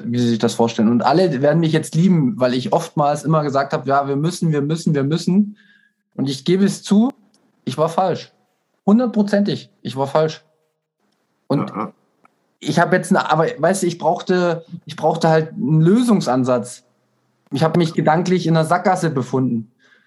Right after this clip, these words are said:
Speaker 1: Genauso hab ich mich in anderen Themengebieten in einer Sackgasse befunden und da, da hab ich mich so festgemacht. Und jetzt mach ich den Bogenschlag. All diese Sackgassen haben sich bei mir durch den Bitcoin aufgelöst. Und jetzt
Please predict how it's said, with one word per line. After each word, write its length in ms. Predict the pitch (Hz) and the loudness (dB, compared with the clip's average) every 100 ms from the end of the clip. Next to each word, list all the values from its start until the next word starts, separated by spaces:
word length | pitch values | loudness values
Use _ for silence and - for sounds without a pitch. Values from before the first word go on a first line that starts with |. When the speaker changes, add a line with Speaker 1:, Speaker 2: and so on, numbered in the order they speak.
| _ | _
Speaker 1:
Genauso 400 | 147 143 170 160 | -2 0 2 0
hab 120 | 156 | 0
ich 120 | 156 | -2
mich 180 | 165 156 | -2 -2
in 100 | 147 | -2
anderen 320 | 139 196 190 | 0 2 2
Themengebieten 580 | 190 165 156 139 160 156 | 0 0 0 -2 -6 -2
in 100 | 147 | 0
einer 80 | 147 | 0
Sackgasse 420 | 135 160 185 170 | 0 0 0 0
befunden 440 | 151 135 160 175 170 | -4 -2 0 0 0
und 140 | 139 | 0
da, 180 | 135 113 | 0 -2
da 140 | 139 | -2
hab 120 | 151 | -2
ich 80 | 160 | -2
mich 140 | 160 156 | -2 -2
so 80 | 143 | -4
festgemacht. 720 | 185 185 - 135 143 156 _ _ _ _ _ | -4 -4 -2 0 0 -4 _ _ _ _ _
Und 140 | 143 151 | -2 0
jetzt 220 | 170 180 | 0 2
mach 160 | 175 | 0
ich 140 | 180 160 | 0 0
den 140 | 156 | -2
Bogenschlag. 720 | 139 160 190 - 127 143 156 _ _ _ _ - | 0 0 0 0 -2 -2 -4 _ _ _ _ -4
All 240 | 151 208 | 0 2
diese 260 | 196 202 180 | 2 2 2
Sackgassen 640 | 160 170 156 139 135 120 - _ _ _ _ _ _ _ _ _ _ | 0 0 0 -2 -2 -4 -8 _ _ _ _ _ _ _ _ _ _
haben 180 | 151 160 | -2 -2
sich 200 | 156 - | -2 -2
bei 120 | 139 | -2
mir 200 | 147 185 | 2 0
durch 160 | 170 - | 0 -2
den 120 | 143 | -4
Bitcoin 360 | 165 - 156 | -4 -2 -2
aufgelöst. 640 | 127 139 - 117 110 - - | 0 -4 -2 -2 -2 -6 -2
Und 80 | |
jetzt 440 | 135 156 - - | 0 0 -2 -16